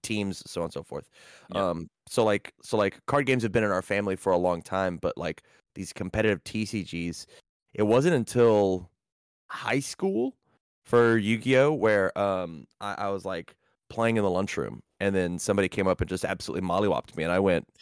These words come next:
Speaker 1: "Wait,
Speaker 2: <laughs>
Speaker 1: your cards
Speaker 2: Mm-hmm.
Speaker 1: do what?" And, uh, <laughs> from there, it, like, went from being, like, okay, fun kitchen table card games into, you know, um, going to nationals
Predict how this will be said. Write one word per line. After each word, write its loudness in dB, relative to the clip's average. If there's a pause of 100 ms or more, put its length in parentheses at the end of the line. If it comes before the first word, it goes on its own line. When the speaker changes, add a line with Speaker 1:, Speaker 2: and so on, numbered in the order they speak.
(240)
Speaker 1:
"Wait, 2
Speaker 2:
<laughs> -14
Speaker 1:
your 0
cards 2
Speaker 2:
Mm-hmm. 2
Speaker 1:
do 6
what?" 2 (720)
And, -2
uh, 2
<laughs> 0
from -2
there, 2
it, -2
like, -4
went -4
from -6
being, -4
like, -6 (920)
okay, 4
fun 4
kitchen -10
table 0
card -4
games -6
into, -4
you -2
know, -2 (440)
um, -6
going 2
to -2
nationals -2